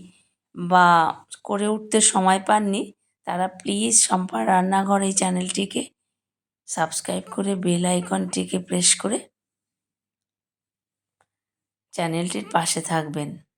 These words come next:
আমি অন্য একটি ফ্রাই প্যান বসিয়ে তাতে একটু তেল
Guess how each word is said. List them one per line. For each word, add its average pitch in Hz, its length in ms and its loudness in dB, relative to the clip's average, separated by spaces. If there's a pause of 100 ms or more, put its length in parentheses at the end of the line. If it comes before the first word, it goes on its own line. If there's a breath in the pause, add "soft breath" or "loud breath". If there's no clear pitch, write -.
(1000)
আমি 208 280 -2
অন্য 214 300 -2 (100)
একটি 240 320 -2 (260)
ফ্রাই 185 300 2
প্যান 208 260 0
বসিয়ে 220 400 0
তাতে 185 300 2
একটু 208 200 -10 (140)
তেল 196 240 -2